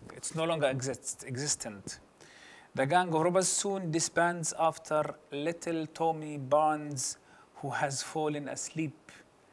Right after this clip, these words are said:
is awakened, scared, and crying for his mother. Yeah, he's part of the band, but again, he's weak, he's child, he's fragile, and he sleeps, and then he awoke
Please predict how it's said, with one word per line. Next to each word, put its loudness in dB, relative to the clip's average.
is -6
awakened, -4
scared, 0
and -4
crying 0
for -4
his -6
mother. -2
Yeah, 0
he's -4
part -2
of -4
the 0
band, 4
but -6
again, -6
he's -8
weak, -6
he's -8
child, 0
he's -10
fragile, 2
and -6
he -2
sleeps, -4
and -2
then 2
he -6
awoke 0